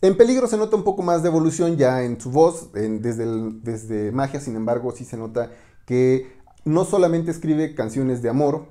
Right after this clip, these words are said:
como Magia, sino además canciones muy personales como Gafas Oscuras, que se la compone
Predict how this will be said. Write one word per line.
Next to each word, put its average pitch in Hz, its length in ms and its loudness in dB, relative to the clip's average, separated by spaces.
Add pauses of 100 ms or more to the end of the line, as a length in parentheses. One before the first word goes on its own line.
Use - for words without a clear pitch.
(120)
como 78 240 -14
Magia, 131 460 -8 (300)
sino 151 220 -2
además 120 320 -2
canciones 120 440 -6
muy 120 140 -4
personales 123 540 -4
como 104 200 -6
Gafas 113 360 -6
Oscuras, 131 440 -4
que 123 140 -6
se 135 100 -2
la 113 120 -6
compone 110 560 -6